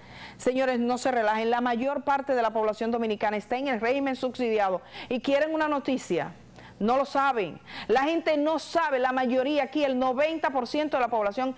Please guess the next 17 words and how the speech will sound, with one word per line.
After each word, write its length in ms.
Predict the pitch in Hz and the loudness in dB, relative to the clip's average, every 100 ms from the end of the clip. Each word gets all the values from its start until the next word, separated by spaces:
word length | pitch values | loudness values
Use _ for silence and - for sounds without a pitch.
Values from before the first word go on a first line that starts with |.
| - - | -10 -4
está 240 | 220 226 | -2 0
en 60 | 262 | -2
ese 180 | 285 240 | 0 0
régimen, 360 | 233 214 202 | 0 0 -2
pagan 340 | 185 202 185 175 | 0 0 0 0
menos, 380 | 247 262 311 277 | 0 0 -2 -2
una 200 | 208 196 | 0 0
per 140 | 190 | 0
cápita 340 | 202 190 190 | -2 -2 -2
inferior, 540 | 190 185 190 240 208 196 - - - | -2 -2 0 0 0 -2 -12 -16 -6
eso 200 | 214 226 | -4 -2
significa 520 | 226 240 226 233 233 | -2 -2 0 0 0
que 120 | 240 247 | -2 0
tiene 340 | 269 247 269 | 0 2 0
una 220 | 247 240 | 0 0
menos 340 | 233 226 226 226 | 0 0 0 0
cobertura, 640 | 214 214 208 349 311 | 0 0 -2 -4 -4